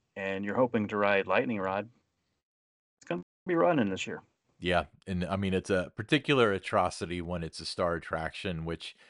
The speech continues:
Speaker 2: may be closed for three days at a time and stuff. Uh, I was always pretty lucky with my trips to Dolly-, I mean, it was down every day that I was there, which is unfortunately true for a lot of the big experimental prototype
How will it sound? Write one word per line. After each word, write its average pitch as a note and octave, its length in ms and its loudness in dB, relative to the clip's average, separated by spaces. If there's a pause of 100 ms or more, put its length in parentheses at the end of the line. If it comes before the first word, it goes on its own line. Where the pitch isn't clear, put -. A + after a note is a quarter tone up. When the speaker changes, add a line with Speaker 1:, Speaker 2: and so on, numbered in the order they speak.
(360)
Speaker 2:
may G#2 340 2
be F2 140 -4
closed G2 400 0
for F#2 160 -4
three F#2 260 -4
days F#2 300 -2
at E2 80 -4
a - 20 -8
time F2 480 -6
and F2 100 -10
stuff. F2+ 380 -2
Uh, F#2 80 0 (260)
I G3 140 8
was C4+ 180 2
always D#3 240 2
pretty A2 240 -4
lucky F#2 600 -6 (100)
with F#2+ 220 -10
my F#2 140 0
trips - 340 -6
to G#2+ 80 -6
Dolly-, F#2 320 0
I B2+ 80 2
mean, C3 120 0
it C3+ 60 4
was B2 140 0
down B2 320 2
every F2+ 340 -4
day F2 320 -2
that E2 160 -4
I E2 80 -6
was D2+ 220 -10
there, D#2 420 -10 (540)
which G#2+ 200 -2
is G2+ 120 -4
unfortunately G#2+ 640 -2
true F#2 280 -6
for E2+ 220 -6
a E2+ 80 0
lot E2+ 360 0
of C#2+ 120 -8
the F2 80 -4
big E2+ 400 -6
experimental D#2+ 640 -8
prototype F2 640 -4